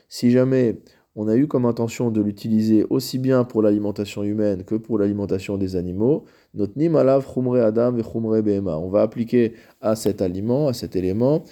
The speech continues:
on va lui appliquer la rigueur des aliments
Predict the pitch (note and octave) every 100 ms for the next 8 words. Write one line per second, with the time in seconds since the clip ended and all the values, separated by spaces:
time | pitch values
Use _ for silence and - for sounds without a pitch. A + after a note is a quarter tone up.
0 | - _ - G2 A2+ A#2 G#2 F#2+ G2+ -
1 | B2+ D#3 - - _ - G#2+ A2 G2+ -
2 | A#2 A#2+ B2 D#3+ F#3+ - _ _ _ _
3 | _ _ _ G#2+ C3 C3+ B2 A#2+ B2 A#2
4 | G2+ -